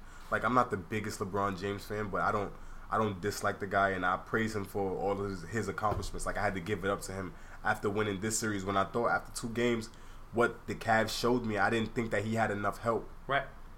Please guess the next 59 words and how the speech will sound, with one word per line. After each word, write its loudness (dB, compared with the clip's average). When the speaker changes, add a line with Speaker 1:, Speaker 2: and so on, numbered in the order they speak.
Speaker 1:
to, 6
to 4
Speaker 2:
Absolutely. 4
Speaker 1:
be 8
able 4
to 2
pull 2
it 0
through, 2
but 2
he 0
showed 4
that 0
you -4
can't 0
bet 2
against -2
him, -4
and -4
that, 2
that's 4
one 6
thing 2
that, 6
I 2
don't 2
know. 2
Yeah, 2
it 2
just, 4
it, -12
it, -4
it -2
just 0
wows 8
me 0
about 2
the -2
guy. -4
Speaker 2:
And 4
Speaker 1:
It, 6
Speaker 2:
look 6
Speaker 1:
it 6
Speaker 2:
at 6
his 8
Speaker 1:
leaves 4
me 6
Speaker 2:
contemporaries. 8
Speaker 1:
speechless. -4
Speaker 2:
Look 6
at 4
how 0
the 0
other 4
guys 4
from -2
that 2
same -2
draft -2